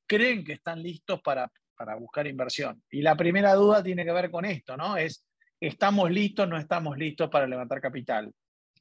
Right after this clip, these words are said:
Eh, y bueno, y en ese, en ese ida y vuelta es donde nosotros tratamos de trabajar con el equipo emprendedor en,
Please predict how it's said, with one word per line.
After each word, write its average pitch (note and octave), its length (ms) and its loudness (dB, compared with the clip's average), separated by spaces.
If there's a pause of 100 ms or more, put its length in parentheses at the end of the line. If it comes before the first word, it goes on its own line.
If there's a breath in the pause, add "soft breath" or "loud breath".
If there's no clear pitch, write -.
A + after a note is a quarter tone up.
(160)
Eh, C3+ 680 -6
y D#3 140 2
bueno, D3 480 4
y D3 180 -2
en D#3+ 100 2
ese, G3 460 4 (320)
en E3+ 160 -4
ese F#3 240 0
ida F#3+ 160 2
y F#3+ 80 4
vuelta G#3 400 2
es E3 60 -2
donde D#3+ 240 -10
nosotros D#3 360 -8
tratamos D#3 440 -4
de D3+ 120 -4
trabajar D3 540 0
con C3+ 160 -6
el C3+ 240 -10
equipo D3+ 320 -4
emprendedor E3+ 720 2 (400)
en, G#3 540 -2